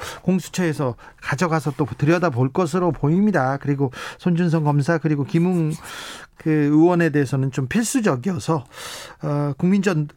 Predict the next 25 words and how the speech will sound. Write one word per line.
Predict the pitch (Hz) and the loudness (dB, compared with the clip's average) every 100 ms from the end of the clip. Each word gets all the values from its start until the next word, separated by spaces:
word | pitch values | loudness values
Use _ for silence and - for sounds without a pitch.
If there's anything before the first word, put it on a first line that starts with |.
| - 165 | -6 2
의혹이고 | 165 202 165 135 113 127 | 4 4 0 -2 -2 0
불법 | 175 196 - 226 160 | 0 0 2 0 -2
사항이 | - 190 196 196 190 175 123 | -4 0 2 2 2 2 0
드러날 | - 170 196 180 | 2 2 4 0
가능성이 | - 139 160 - 170 131 | 0 0 0 0 0 0
있기 | 123 175 | -2 -2
때문에 | - 147 123 127 | 0 0 0 -2
수사기관에서 | - 185 208 190 165 143 127 120 | -4 -2 -2 0 0 0 0 -4
수사를 | - 185 202 175 135 - - - - - - - - - - | -2 0 0 0 -4 -6 -14 -14 -14 -14 -16 -18 -18 -18 -12
하기 | - 196 233 | -6 0 2
시작했습니다. | 170 - 220 214 202 156 | 2 0 0 -2 0 0
공수처가 | 135 185 196 240 226 202 139 160 139 | 2 0 0 0 2 2 2 0 -2
검사들의 | - 165 214 233 233 226 190 135 | 2 2 2 2 2 2 0 0
비위, | 151 180 214 120 - - - - - | 0 2 2 0 -4 -20 -20 -20 -2
잘못하면 | 180 190 254 220 220 135 113 - - | 0 2 2 0 2 -2 -4 -14 -2
이런 | 160 220 240 | 2 4 4
거 | 214 | 4
하라고 | 208 240 196 135 - | 4 2 2 -2 0
만들어진 | 131 156 233 196 190 165 | 0 2 2 2 0 0
데 | 143 | 0
아닙니까? | 110 180 214 - 135 | 2 2 2 0 -2
그래서 | 170 180 156 | -2 -2 -4
수사를 | - 190 180 180 | -4 -2 0 0
했는데 | 185 165 196 180 - - - | 2 0 -2 -4 -10 -10 0
국민의힘에서는 | 208 202 185 170 156 156 175 147 | 2 4 2 2 2 2 2 0